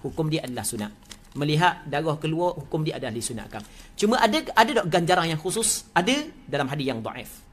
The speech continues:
Namun, tidak ada dalam hadis yang sahih. Hak yang mengatakan benda titisan darah menggugurkan dosa,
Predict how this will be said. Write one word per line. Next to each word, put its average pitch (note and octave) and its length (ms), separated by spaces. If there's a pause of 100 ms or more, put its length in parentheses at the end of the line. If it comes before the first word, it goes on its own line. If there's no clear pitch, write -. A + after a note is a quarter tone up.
(440)
Namun, E3+ 360 (120)
tidak D#3+ 240
ada F#3 80
dalam C3+ 160
hadis D3 240
yang F#2+ 80
sahih. - 240 (1040)
Hak D#3+ 80
yang D3 160
mengatakan D3 560 (320)
benda D#3+ 240 (480)
titisan D#3+ 480
darah E3 280
menggugurkan D#3 680
dosa, G#3+ 320